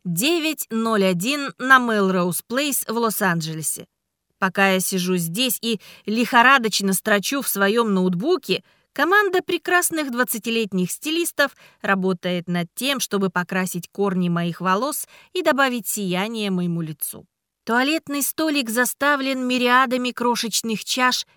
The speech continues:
наполненных разноцветными зельями. Мастера красят мои волосы с точностью детского кардиохирурга, всё время болтая между собой о том, какой дом они снимают для арт-фестиваля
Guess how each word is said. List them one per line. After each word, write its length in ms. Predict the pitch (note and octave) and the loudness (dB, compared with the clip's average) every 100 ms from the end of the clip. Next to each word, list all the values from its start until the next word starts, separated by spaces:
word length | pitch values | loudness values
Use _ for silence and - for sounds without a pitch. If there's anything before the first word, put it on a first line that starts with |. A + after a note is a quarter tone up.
| - | -8
наполненных 720 | C4+ B3+ C4 B3+ B3 A#3+ A3+ | -2 0 0 0 0 -2 -2
разноцветными 800 | G#3 G#3 G#3 G3 G3 F#3+ F#3+ F3+ | 0 0 0 0 0 0 0 2
зельями. 640 | F3 E3+ E3 D3+ D3+ C#3+ - _ _ _ - | 0 0 -4 -6 -10 -12 -16 _ _ _ -6
Мастера 500 | F#3 F#3 - G#3 A#3 | -4 -2 2 6 6
красят 440 | - A3+ A3+ A3 | 4 2 2 -2
мои 260 | G#3 G#3 G3+ | -2 0 2
волосы 580 | G3 B3 B3 G3+ F#3+ - - - | 0 0 -2 -2 -4 -8 -12 -12
с 140 | - | -8
точностью 680 | - D4 - C#4 C4+ - C4+ | -4 -2 -2 -4 -4 -2 -4
детского 580 | A3+ B3 C#4+ - C#4 C4+ | -2 -2 -2 -2 0 0
кардиохирурга, 1080 | - B3+ A#3 B3 B3 - B3 A#3+ G3+ F3+ E3 - - | 2 2 2 -2 -2 0 -2 0 0 -2 -4 -6 -12
всё 180 | - G3 | -4 0
время 260 | G3 F#3+ | 2 2
болтая 520 | F3 F3 F3 F3+ F3 E3+ | 2 0 0 -2 -2 -2
между 300 | E3+ E3+ F3+ | -4 -4 -4
собой 380 | F3+ E3+ E3+ | -4 -4 -4
о 60 | E3+ | -6
том, 320 | - B3 G#3 - - - | -4 -2 -2 -6 -20 -10
какой 320 | F4 E4 C#4+ | -6 -4 0
дом 300 | G3 A3 B3+ | 4 2 2
они 180 | A#3 G#3+ | -4 -4
снимают 560 | - G3+ G3+ G3+ F#3+ | -4 -2 2 2 0
для 240 | F3 F3+ F3 | 0 0 0
арт-фестиваля 800 | E3 - F3 - F#3 A3 G#3+ | -2 -6 -8 -4 0 2 0